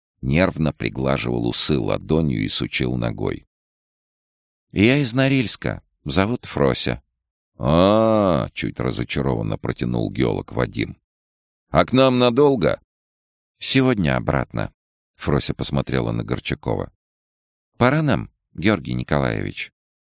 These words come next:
Они надели рюкзаки и двинулись по просеке.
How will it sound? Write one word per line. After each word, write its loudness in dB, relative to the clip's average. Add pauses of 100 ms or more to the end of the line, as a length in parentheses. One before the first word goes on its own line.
(880)
Они 2
надели 2
рюкзаки -2
и -2
двинулись -2
по -6
просеке. -6